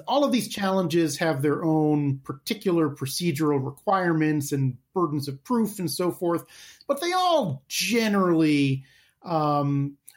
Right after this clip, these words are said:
ask the same question, which is whether this term, uh, describes a general category of goods and services or whether it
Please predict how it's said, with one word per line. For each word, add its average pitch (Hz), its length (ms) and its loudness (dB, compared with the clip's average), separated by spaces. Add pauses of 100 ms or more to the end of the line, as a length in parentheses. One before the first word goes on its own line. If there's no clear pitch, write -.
(120)
ask - 380 -2
the 160 80 -2
same 151 540 0
question, 135 580 -4
which 165 160 -2
is 151 140 0
whether 247 340 0
this 196 300 0
term, 160 800 -2 (460)
uh, 147 420 -2
describes 180 800 -2
a 147 60 -2
general 240 640 0
category 190 800 0
of 147 120 -2
goods 143 220 -2
and 151 120 -4
services 147 920 -2 (340)
or 165 360 2
whether 143 680 2 (260)
it 151 360 -2